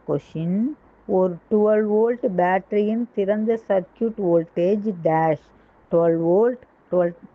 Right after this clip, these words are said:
டுவெல் வோல்ட்டை விட அதிகம், டுவெல் வோல்ட்டை விட குறைவு, இவற்றில் எதுவுமில்லை. ஆன்சர், டுவெல் வோல்ட்டை விட அதிகம். முப்பத்தைந்தாவது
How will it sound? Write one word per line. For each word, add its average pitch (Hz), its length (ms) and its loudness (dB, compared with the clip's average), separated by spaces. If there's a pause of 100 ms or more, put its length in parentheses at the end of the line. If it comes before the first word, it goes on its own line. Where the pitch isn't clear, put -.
(240)
டுவெல் 196 300 2
வோல்ட்டை 196 480 0
விட 160 220 -2
அதிகம், 165 580 -2 (520)
டுவெல் 208 260 2 (200)
வோல்ட்டை 190 520 0
விட 160 280 2
குறைவு, 165 520 0 (440)
இவற்றில் 190 600 -2
எதுவுமில்லை. 175 840 0 (540)
ஆன்சர், 175 680 0 (480)
டுவெல் 196 360 2
வோல்ட்டை 208 680 0
விட 165 200 -2 (220)
அதிகம். 165 680 -2 (1040)
முப்பத்தைந்தாவது 202 920 -2